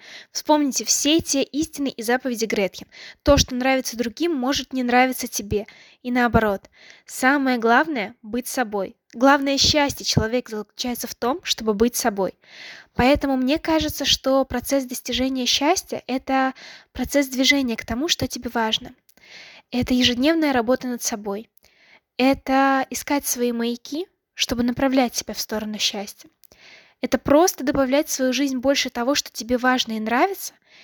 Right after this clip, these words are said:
и стараться убирать то, что тебе не важно и не отзывается.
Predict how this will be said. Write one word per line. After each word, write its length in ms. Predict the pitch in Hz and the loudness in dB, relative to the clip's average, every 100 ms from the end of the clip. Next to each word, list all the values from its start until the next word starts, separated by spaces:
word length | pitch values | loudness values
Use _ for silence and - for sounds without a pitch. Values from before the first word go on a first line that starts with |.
| - _ _ | -20 _ _
и 40 | - | -10
стараться 460 | - 262 302 - - | -2 2 2 0 -4
убирать 460 | 240 262 262 - | 0 2 0 -2
то, 300 | 262 294 381 - | 2 4 2 0
что 260 | - - | -4 -2
тебе 240 | 262 226 240 | -4 -4 -4
не 260 | 247 262 | 0 0
важно 400 | 214 226 339 330 254 | 2 2 2 0 -6
и 180 | - | -8
не 240 | 247 262 240 | -4 -2 -2
отзывается. 640 | 285 202 208 196 - - | -2 -6 -6 -8 -8 -12